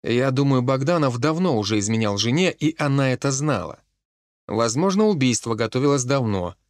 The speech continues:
Но, возможно, ее люди на самом деле действовали по обстоятельствам,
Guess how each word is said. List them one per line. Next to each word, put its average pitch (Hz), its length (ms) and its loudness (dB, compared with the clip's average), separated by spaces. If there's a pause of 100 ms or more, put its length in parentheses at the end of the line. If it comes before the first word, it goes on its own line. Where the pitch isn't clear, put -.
(460)
Но, 98 200 -4
возможно, 107 680 -4 (200)
ее 120 320 2
люди 156 240 4
на 135 140 2
самом 143 300 -2
деле 147 180 2
действовали 135 500 0
по 127 220 -4
обстоятельствам, 123 920 -4